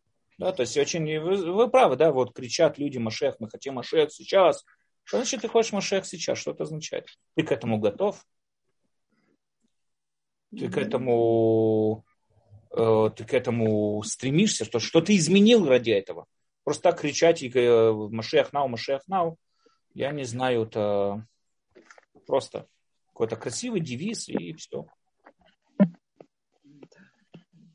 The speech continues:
Speaker 2: В общем, деяниями, короче, все деяниями от нас
Speaker 1: Конечно.
Speaker 2: и от
Speaker 1: Когда мы
Speaker 2: Машеха.
Speaker 1: ждем, ков-,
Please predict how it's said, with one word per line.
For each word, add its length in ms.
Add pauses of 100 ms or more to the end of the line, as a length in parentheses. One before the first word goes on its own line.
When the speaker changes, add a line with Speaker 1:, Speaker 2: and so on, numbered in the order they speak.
(140)
Speaker 2:
В 160
общем, 300
деяниями, 920
короче, 560
все 260
деяниями 760
от 200
нас 420
Speaker 1:
Конечно. 60
Speaker 2:
и 260 (160)
от 240
Speaker 1:
Когда 300
мы 60
Speaker 2:
Машеха. 180
Speaker 1:
ждем, 260
ков-, 300